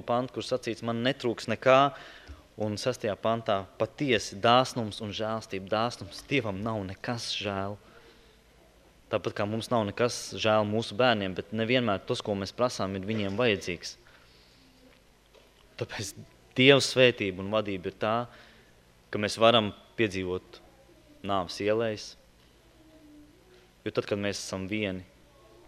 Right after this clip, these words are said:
tad mēs vislabāk izjūtam Dieva tuvumu. Tad, kad mums ir sāpīgi,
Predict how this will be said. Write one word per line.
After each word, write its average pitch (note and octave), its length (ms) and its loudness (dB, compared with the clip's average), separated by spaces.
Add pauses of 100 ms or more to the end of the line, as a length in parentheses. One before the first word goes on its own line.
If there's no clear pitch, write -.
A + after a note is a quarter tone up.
(240)
tad F#2+ 100 -12
mēs F#2+ 200 -6
vislabāk F#2+ 720 -4 (400)
izjūtam E2 420 -12
Dieva E2 300 -8
tuvumu. E2+ 320 -12 (1500)
Tad, G#2+ 160 -2
kad G2+ 100 -4
mums F#2 380 -6
ir F2+ 80 -6
sāpīgi, G2 560 -2